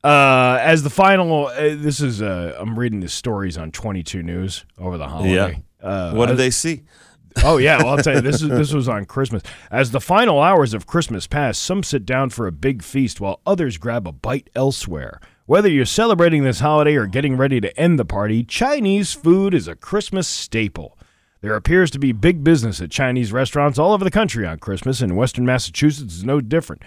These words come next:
Speaker 1: Twenty-two News stopped by Golden Chopsticks in West Springfield, where they were busy
Speaker 2: <laughs> That's the
Speaker 1: filling
Speaker 2: name.
Speaker 1: orders over the, "Oh, my God! We, you wouldn't believe what we saw!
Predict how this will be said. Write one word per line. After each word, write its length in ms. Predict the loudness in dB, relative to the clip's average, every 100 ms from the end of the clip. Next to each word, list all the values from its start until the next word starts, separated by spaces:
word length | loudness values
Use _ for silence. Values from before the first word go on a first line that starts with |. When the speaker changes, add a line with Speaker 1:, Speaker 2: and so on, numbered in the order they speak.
| _ _ _ -8
Speaker 1:
Twenty-two 440 | -4 -2 -2 0
News 320 | 2 2 2
stopped 260 | 0 -4 -2
by 200 | -2 -2
Golden 420 | 0 0 0 -4
Chopsticks 720 | -4 -6 -8 -10 -10 -10 -8 -8
in 140 | -4
West 180 | -2 -4
Springfield, 640 | -2 -2 -2 -4 -6 -4
where 100 | -6 -4
they 100 | -4
were 120 | -2
busy 300 | 2 2 0
Speaker 2:
<laughs> 20 |
That's 100 | 0
the 20 |
Speaker 1:
filling 280 | 2 2 4
Speaker 2:
name. 80 | 4
Speaker 1:
orders 320 | 4 2 2
over 200 | 2 2
the, 140 | -2 -4 -10 -20 -8 -2
"Oh, 120 | 0
my 160 | 0
God! 580 | 0 0 2 4 2 -2 _ _ -4
We, 140 | 2 2 0 -18 _ _ _ _ _ _ -2
you 100 | 2
wouldn't 160 | 4
believe 300 | 4 4 6
what 100 | 4
we 120 | 2 0
saw! 640 | 4 6 6 6 2